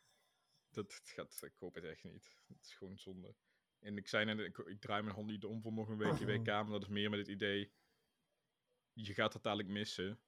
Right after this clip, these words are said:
Speaker 1: m-, ondanks het W K darts. <laughs> Maar,
Speaker 2: <laughs>
Speaker 1: <laughs> ehm, dat, eh, als ik van tevoren had geweten, bijvoorbeeld vier of vijf weken, had ik ook gezegd vier weken.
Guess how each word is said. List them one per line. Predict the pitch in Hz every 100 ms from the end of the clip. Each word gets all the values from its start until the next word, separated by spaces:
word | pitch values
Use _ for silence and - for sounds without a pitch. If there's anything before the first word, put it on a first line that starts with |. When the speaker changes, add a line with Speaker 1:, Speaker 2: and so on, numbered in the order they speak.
| _
Speaker 1:
m-, | - 85 - - - _
ondanks | 98 95 92 92
het | 98
W | 90 92
K | 107 92
darts. | 113 104 - - - 101 - 107
<laughs> | - - - - - - 127
Maar, | 113 110 110 - 120 -
Speaker 2:
<laughs> | 110 - - -
Speaker 1:
<laughs> | - - -
ehm, | - 113 107 107 107 101 _ _ _ _
dat, | 123 107 113 101 - 101 87 - _ _ -
eh, | 110 -
als | - 104 123
ik | 123
van | 117
tevoren | 107 110 113
had | 110
geweten, | 113 107 104
bijvoorbeeld | 101 101 -
vier | 113
of | 107
vijf | 104 107
weken, | - 104 104
had | 101
ik | 101
ook | -
gezegd | - 95
vier | - 98
weken. | 85 82 80 85